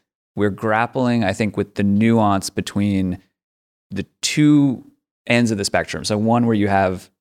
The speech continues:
everything is top down or some small group controls exactly what people are doing, and another where you could imagine we have two hundred people here, but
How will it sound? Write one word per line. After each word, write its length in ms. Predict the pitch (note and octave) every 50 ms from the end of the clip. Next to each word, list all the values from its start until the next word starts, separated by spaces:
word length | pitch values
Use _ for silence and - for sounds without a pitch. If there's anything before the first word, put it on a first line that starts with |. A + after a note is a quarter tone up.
| _ _ _
everything 400 | - A#2 A#2 A#2+ A2 A#2 A2 G#2
is 180 | G2 F#2+ - -
top 380 | - - - A2+ G#2 G2 - -
down 340 | G#2+ G2+ G2+ G2+ G2+ G2 F#2
or 60 | F#2
some 160 | - - F#2
small 280 | - - G2+ G2 F#2+ G2
group 260 | G2 A2 G2+ F#2 -
controls 500 | - G2 F#2 - - G2 F#2+ F#2+ F#2+ F#2
exactly 400 | F#2 F2 E2+ F#2 F#2 F#2 - G2+
what 100 | F#2 F2+
people 240 | - F#2 E2+ - F2+
are 80 | F2+ F2+
doing, 360 | E2 F2 F#2+ G2+ G2+ G#2+ G#2+ - - _ _ _ _ _
and 160 | - G2 F#2+
another 420 | F#2 F#2+ G2 G2+ G2+ G#2+ A2 A#2 A#2
where 440 | A2 G2+ G2 F#2+ F#2 F#2 F2+ F2 - _ _ _ _
you 100 | - G#2+
could 100 | - G#2+
imagine 460 | G2+ G2+ G2 G2 G2 G2 G2 F#2 F#2
we 80 | F#2+ G2
have 120 | F#2 -
two 120 | - - G#2
hundred 240 | G2+ G#2 G#2 F2
people 240 | - F#2+ - - G#2+
here, 200 | G#2 A2 A2 A2+
but 280 | G#2 G2+ F#2 - -